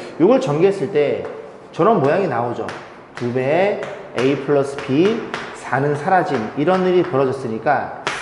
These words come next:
이 값은 얼마나 표현돼요? 요거 넘겨서 그지? 요거 넘겨서 나눠주면, 에이비로 나눠주면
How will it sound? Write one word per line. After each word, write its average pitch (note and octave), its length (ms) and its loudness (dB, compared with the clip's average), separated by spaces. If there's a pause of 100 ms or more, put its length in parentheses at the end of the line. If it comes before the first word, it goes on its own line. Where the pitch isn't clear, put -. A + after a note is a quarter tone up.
(260)
이 F#3 220 2
값은 - 560 -2 (400)
얼마나 D#3 300 4
표현돼요? D3 720 4 (440)
요거 F3+ 260 8
넘겨서 C3 880 2 (800)
그지? F#3 340 2
요거 C3 180 2
넘겨서 C#3+ 840 0
나눠주면, B2 520 -2
에이비로 F3+ 320 4
나눠주면 C3+ 600 0